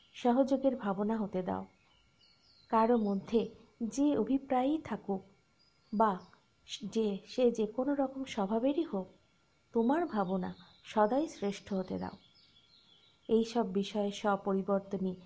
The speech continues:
গোল্ডেন জুবিলি উদযাপন করা। অ্যালয় জ্বালিয়ে দেওয়া, অর্থাৎ গোল্ডেন জুবিলি উদযাপিত হওয়া। বুঝেছ? বছরের শুভারম্ভ গোল্ডেন এজড স্থিতিতে করো।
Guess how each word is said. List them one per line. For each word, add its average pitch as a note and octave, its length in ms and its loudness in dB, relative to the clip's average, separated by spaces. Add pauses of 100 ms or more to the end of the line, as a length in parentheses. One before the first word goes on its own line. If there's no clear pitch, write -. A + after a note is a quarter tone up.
(280)
গোল্ডেন A3 420 4
জুবিলি A3 380 0
উদযাপন F#3+ 540 -2
করা। F3+ 320 -6 (1200)
অ্যালয় A#3+ 340 6
জ্বালিয়ে G#3+ 460 2
দেওয়া, F#3 360 -4 (480)
অর্থাৎ F#3+ 400 -4 (180)
গোল্ডেন G#3+ 440 2
জুবিলি G3 520 -2
উদযাপিত A#3+ 560 -2
হওয়া। F3 320 -2 (1000)
বুঝেছ? G#3 380 -2 (460)
বছরের G3+ 420 -2
শুভারম্ভ G3 720 -2 (360)
গোল্ডেন G3+ 480 0
এজড A3+ 320 -4 (220)
স্থিতিতে C#4+ 520 -4
করো। F3 380 -4